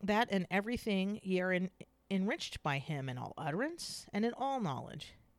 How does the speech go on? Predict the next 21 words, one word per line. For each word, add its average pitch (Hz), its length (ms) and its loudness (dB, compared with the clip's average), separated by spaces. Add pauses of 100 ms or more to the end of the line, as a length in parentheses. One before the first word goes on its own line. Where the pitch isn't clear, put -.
(120)
even 226 280 4
as 143 140 0
the 151 100 -4
testimony 143 560 -2
of 123 160 -8
Christ - 440 -2
was 160 140 -4
confirmed 269 440 -6
to - 120 -8
you, 131 220 -8 (840)
confirmed 202 360 2
in 254 140 4
you, 147 180 2 (400)
so - 140 -4
that 180 220 4
ye 175 120 2
come 247 440 0 (480)
behind 185 500 4
in 151 180 4
no 170 200 8
gift, - 440 -4